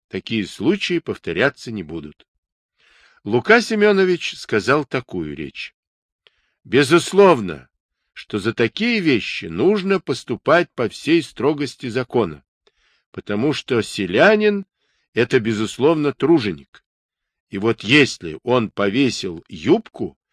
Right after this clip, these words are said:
а ты её берёшь, то это враги народа, пролетариата.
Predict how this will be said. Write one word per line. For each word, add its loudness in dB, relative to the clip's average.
а 2
ты -4
её 0
берёшь, -2
то 2
это 4
враги 2
народа, 0
пролетариата. -4